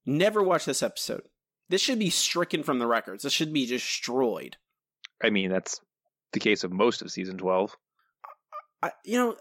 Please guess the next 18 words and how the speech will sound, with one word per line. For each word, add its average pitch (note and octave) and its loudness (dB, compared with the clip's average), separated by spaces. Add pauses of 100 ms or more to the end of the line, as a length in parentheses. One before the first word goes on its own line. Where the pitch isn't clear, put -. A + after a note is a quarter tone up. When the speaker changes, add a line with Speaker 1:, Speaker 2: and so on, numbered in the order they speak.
Speaker 1:
you A3 -2
say A3 4
that, G3+ 4
Matt, F#3+ 0
there A3+ 4
are G#3+ 4
certain G3 2
episodes D#3+ 2
and C#3 2
certain F3 0
parts D3+ 0
of C3+ 0
episodes B2+ 0
where B2+ 4
I A#2+ 4
think B2 -2
they C3 4
are, A#2+ 2